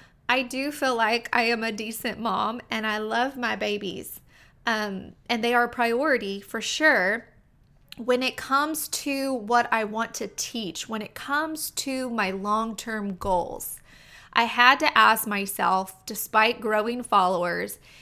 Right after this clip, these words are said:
is that getting me closer to where I want to be?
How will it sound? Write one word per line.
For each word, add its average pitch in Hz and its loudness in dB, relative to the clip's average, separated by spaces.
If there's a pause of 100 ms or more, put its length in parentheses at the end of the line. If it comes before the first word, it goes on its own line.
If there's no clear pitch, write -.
(360)
is 269 4
that 220 4
getting 214 0
me 185 -4
closer 220 -2
to 240 -6
where 196 -2
I 196 0
want 175 -6
to 196 -10
be? - -8